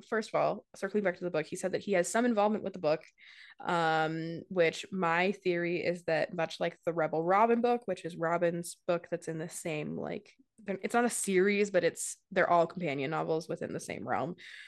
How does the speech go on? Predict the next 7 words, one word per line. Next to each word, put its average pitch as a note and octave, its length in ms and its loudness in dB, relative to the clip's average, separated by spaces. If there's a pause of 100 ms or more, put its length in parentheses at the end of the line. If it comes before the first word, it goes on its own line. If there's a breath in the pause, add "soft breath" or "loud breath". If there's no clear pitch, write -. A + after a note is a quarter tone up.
(180 loud breath)
Um, F#3 600 2 (560)
she, G3+ 720 0
Maya F#3 240 4
Hawke F3+ 320 -2
did E3+ 200 2
a, D#3+ 580 0 (920)
like, F3+ 260 0